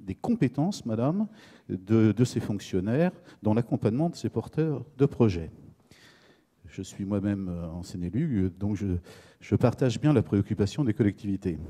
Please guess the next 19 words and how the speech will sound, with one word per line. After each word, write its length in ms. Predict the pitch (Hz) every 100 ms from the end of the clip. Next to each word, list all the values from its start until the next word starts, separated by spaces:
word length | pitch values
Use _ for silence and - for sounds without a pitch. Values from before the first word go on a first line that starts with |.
| -
locales. 400 | 90 87 76 82 - - - - _ _ - - - -
Mais 320 | 113 120 160 - _ -
j'aurais 360 | 127 131 151
pens-, 280 | 147 156 127
j'ai 160 | 117 123
tendance 400 | 156 151 123 -
à 60 | -
penser 460 | 123 123 - 214
que 340 | - 135 123 120 - - - -
vous 120 | 110
devriez 420 | 135 139 143 143
vous 160 | 123 117
appeler 300 | 110 120 120
non 120 | 147
pas 160 | 147 135
mi-, 240 | 113 110
mission 500 | 113 117 - 135 127
du 140 | 107
mécénat, 580 | 98 92 - 131 165 202